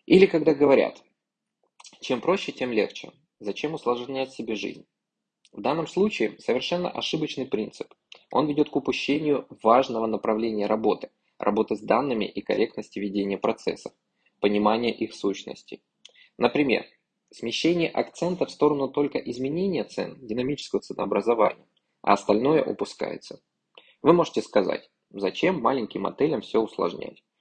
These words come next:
У них нет больших систем управления, нет большого количества данных, инструментов».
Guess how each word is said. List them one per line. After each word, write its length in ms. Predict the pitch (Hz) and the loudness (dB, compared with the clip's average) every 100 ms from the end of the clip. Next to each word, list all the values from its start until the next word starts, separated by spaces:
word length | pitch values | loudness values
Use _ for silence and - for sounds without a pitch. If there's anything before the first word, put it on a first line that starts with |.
| _ - | _ -6
У 80 | |
них 280 | 113 180 - | -2 -2 -2
нет 180 | 107 101 | -4 -2
больших 340 | 85 - - | -6 -8 -10
систем 340 | - - - 85 | -12 -12 -10 -8
управления, 760 | - - 101 117 139 127 120 - _ _ | -6 -2 2 4 2 -2 -6 -12 _ _
нет 240 | - 151 - | -2 0 0
большого 360 | - - - | -4 -4 -6
количества 520 | - - - - - 92 | -4 -6 -6 -10 -8 0
данных, 540 | 98 123 135 107 - _ _ - | 4 4 2 -4 -8 _ _ -16
инструментов». 720 | - - 101 101 113 131 | -14 -4 -2 0 -2 -4